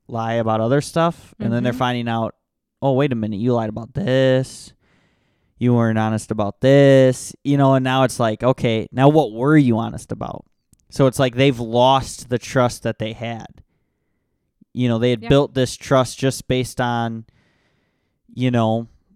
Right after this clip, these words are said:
Speaker 1: whatever. We've, 'cause you figure, as a person, you got your own life, and you figure,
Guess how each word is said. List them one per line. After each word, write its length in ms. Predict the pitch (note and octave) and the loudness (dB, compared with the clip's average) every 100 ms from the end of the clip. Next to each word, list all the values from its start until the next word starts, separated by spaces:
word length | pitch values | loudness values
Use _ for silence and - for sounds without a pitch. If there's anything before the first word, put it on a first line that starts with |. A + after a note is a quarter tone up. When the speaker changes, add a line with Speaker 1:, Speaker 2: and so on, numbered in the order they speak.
| _ _ | _ _
Speaker 1:
whatever. 380 | - B2+ C#3 B2 | -2 2 2 2
We've, 340 | A2+ B2+ - _ _ - | 0 -2 -4 _ _ -4
'cause 220 | D#3+ C3 | -4 0
you 120 | F#3+ | -2
figure, 640 | - D#3+ C#3+ C3 D3 D3+ - - | 0 0 0 0 0 -2 -10 -4
as 180 | C3+ C#3+ | -4 -2
a 60 | |
person, 560 | - B2 A#2+ C#3+ D#3 C3 | -2 -2 -2 -6 -6 -4
you 100 | B2+ | 0
got 200 | C#3 A#2+ | 0 0
your 120 | C3+ | -2
own 140 | B2+ | -4
life, 280 | A#2 A#2 C3+ | -4 -6 -6
and 120 | B2 | -8
you 80 | B2+ | -8
figure, 480 | - A#2 A2+ A#2 | -6 -6 -4 -6